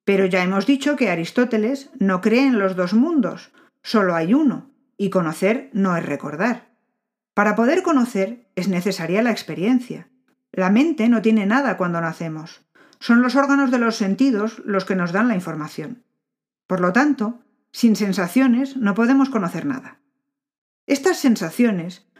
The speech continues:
cuando se graban en nuestra memoria, nos dan un conocimiento con el que podremos hacer cosas y tener una técnica.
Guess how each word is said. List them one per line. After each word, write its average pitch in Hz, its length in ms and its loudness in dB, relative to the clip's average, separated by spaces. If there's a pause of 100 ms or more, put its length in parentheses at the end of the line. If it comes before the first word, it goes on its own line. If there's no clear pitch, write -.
cuando 202 260 2
se 202 160 0
graban 277 320 2
en 226 160 2
nuestra 190 300 -2
memoria, 170 580 -2 (580)
nos 190 220 0
dan 190 180 2
un 254 100 6
conocimiento 240 760 2
con 226 160 0
el 180 100 -2
que 175 120 -2
podremos 175 420 -2
hacer 226 300 0
cosas 269 480 -2
y 202 100 -2
tener 196 240 2
una 254 220 0
técnica. - 560 -10